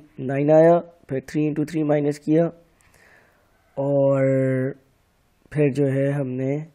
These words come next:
एट माइनस किया, तो आंसर जो है वो माइनस एट आ रहा है। अगर हम इस पूरे को सॉल्व करेंगे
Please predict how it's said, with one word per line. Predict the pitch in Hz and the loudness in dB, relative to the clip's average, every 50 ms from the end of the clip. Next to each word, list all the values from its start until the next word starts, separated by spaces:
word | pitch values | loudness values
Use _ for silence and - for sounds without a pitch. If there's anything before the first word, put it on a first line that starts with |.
| _ _ _ _ _ _ _ _ - | _ _ _ _ _ _ _ _ -6
एट | 147 143 135 135 - - | -4 -4 -4 -4 -6 -8
माइनस | 123 117 113 120 - | -8 -6 -8 -10 -12
किया, | - - 147 151 160 165 165 - - - - _ _ _ _ _ _ - | -10 -4 0 0 2 0 0 -4 -12 -20 -20 _ _ _ _ _ _ -4
तो | 160 147 | -2 0
आंसर | 139 139 143 139 127 - - 143 | 0 0 0 -2 -2 -2 -2 -2
जो | - - 147 143 | 0 0 -2 0
है | 143 147 143 | 0 0 -2
वो | 127 139 143 139 139 139 139 139 139 - _ _ _ - | -2 -2 -2 -2 -2 -2 -2 -4 -6 -8 _ _ _ -6
माइनस | 135 135 131 131 135 151 165 190 - - - - _ _ _ _ _ _ _ _ _ _ - | -4 -2 0 2 2 2 2 0 -2 -6 -18 -20 _ _ _ _ _ _ _ _ _ _ 0
एट | 156 147 135 135 | 2 2 2 2
आ | 117 107 | -2 -6
रहा | 104 107 113 | -6 -10 -12
है। | 123 147 _ _ _ _ _ _ _ _ _ _ _ _ _ - | -14 -18 _ _ _ _ _ _ _ _ _ _ _ _ _ -6
अगर | 143 135 143 143 | -2 0 2 2
हम | 147 143 147 | 2 2 0
इस | 151 147 | -2 -4
पूरे | - - 151 143 147 151 | 0 2 4 4 4 4
को | 147 156 | 2 2
सॉल्व | 151 - 156 151 147 147 | 2 2 4 4 2 2
करेंगे | - 160 151 147 156 147 135 131 135 131 | 4 4 4 4 4 2 0 0 -2 -2